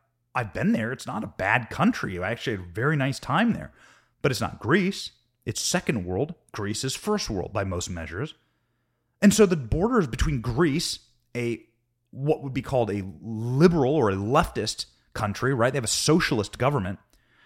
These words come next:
The borders between Greece and Albania looks like something out of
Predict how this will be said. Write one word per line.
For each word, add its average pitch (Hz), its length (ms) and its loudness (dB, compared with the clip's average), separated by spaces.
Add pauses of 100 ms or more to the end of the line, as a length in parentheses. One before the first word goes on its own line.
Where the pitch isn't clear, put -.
(140)
The 147 80 4
borders 170 440 4
between 123 280 0
Greece 151 260 6
and 151 80 2
Albania 113 640 2 (400)
looks 151 220 0
like 127 160 0
something 147 420 -2
out 131 320 0
of 110 560 0